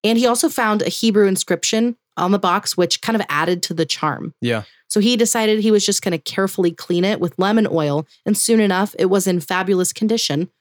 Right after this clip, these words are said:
Speaker 1: the perfect
Speaker 2: Wow.
Speaker 1: gift for his mom.
Speaker 2: Oh, that's so
Speaker 1: He's all
Speaker 2: sweet.
Speaker 1: excited about it.
Speaker 2: Yes, except <laughs>
Speaker 1: Except, Kevin couldn't get together with his mom, Ida, on her actual birthday, which was October twenty-eighth, but the two made plans to get lunch together three days later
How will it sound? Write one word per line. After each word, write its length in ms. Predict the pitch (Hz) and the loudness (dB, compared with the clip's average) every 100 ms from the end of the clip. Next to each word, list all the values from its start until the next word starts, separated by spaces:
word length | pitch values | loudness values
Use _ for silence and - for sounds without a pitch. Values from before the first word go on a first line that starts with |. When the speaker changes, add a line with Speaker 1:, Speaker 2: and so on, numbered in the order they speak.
| - | -8
Speaker 1:
the 80 | 117 | -4
perfect 440 | 110 104 151 165 156 | 0 0 0 -4 -2
Speaker 2:
Wow. 40 | |
Speaker 1:
gift 280 | 185 185 - | -2 -2 -2
for 160 | 208 | 0
his 140 | 214 220 | 0 2
mom. 360 | 277 262 - - - | 0 0 -2 -10 -6
Speaker 2:
Oh, 220 | 190 143 | -2 -2
that's 200 | 139 - | -4 -6
so 160 | - | -6
Speaker 1:
He's 180 | 151 254 | -4 -2
all 140 | 254 254 | 0 0
Speaker 2:
sweet. 100 | - | 0
Speaker 1:
excited 380 | - 277 247 - | -2 0 0 0
about 220 | 143 135 | -4 -6
it. 120 | - _ - | -10 _ -10
Speaker 2:
Yes, 420 | 170 151 113 - | -4 -4 -4 -6
except 600 | 123 - - 156 - - - _ - | -8 -6 -4 -4 -6 -14 -16 _ -6
<laughs> 340 | 143 - 151 170 | -6 -4 -6 -4
Speaker 1:
Except, 600 | 190 - 202 - - - - - 139 | -4 -2 -2 -2 -6 -8 -6 -6 -4
Kevin 320 | 233 262 349 | -2 4 4
couldn't 240 | 339 269 262 | 4 0 0
get 180 | 233 | 0
together 380 | - 214 185 190 | -2 -2 0 2
with 160 | 185 190 | 2 0
his 160 | 208 | 0
mom, 280 | 202 185 185 - | 2 2 2 0
Ida, 380 | 175 175 147 156 - | 0 0 0 -2 -2
on 120 | 185 | -2
her 120 | 185 | 0
actual 400 | 165 170 - 214 | -2 -2 -2 -2
birthday, 540 | 185 165 - 147 170 - | 0 -2 0 -2 -2 -2
which 180 | 190 - | -2 0
was 180 | 180 156 | 0 0
October 440 | 156 - 185 180 | -6 -4 -2 -2
twenty-eighth, 580 | - 202 208 151 160 - _ _ _ | -4 -2 0 0 -2 -6 _ _ _
but 100 | 196 | -4
the 80 | 220 | -2
two 220 | - 269 | -2 -2
made 260 | 262 269 - | 0 -2 -4
plans 400 | 214 196 196 - | -2 0 -2 -2
to 80 | |
get 180 | 185 190 | -2 0
lunch 280 | 190 190 - | 0 -2 -4
together 340 | - 175 165 | -4 -2 0
three 280 | 170 - 180 | -2 -2 0
days 280 | 170 160 - | 2 0 0
later 360 | 220 202 175 | 2 2 2